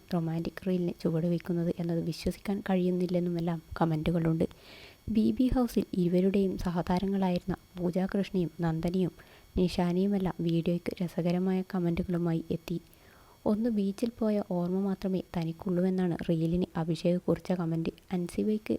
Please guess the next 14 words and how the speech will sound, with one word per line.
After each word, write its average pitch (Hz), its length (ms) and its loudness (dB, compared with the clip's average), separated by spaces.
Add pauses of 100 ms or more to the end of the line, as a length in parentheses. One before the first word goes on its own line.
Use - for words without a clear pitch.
അഭിഷേക് 175 440 -2
നല്ല 180 300 -2
ജോഡിയാണെന്നും 185 680 0 (140)
തുടർന്നും 175 380 0 (200)
ഇത്തരത്തിലുള്ള 190 640 0
റീലുകൾ 185 400 2 (680)
പ്രതീക്ഷിക്കുന്നതായും 180 1000 0
ആരാധകർ 170 560 0 (120)
പറഞ്ഞു. 170 320 0 (380)
കഴിഞ്ഞ 226 320 2
ദിവസം 247 360 -2 (120)
ഇതുപോലെ 196 440 2
ക്രിസ്ത്യൻ 202 560 -2
ബ്രൈഡ് 196 380 0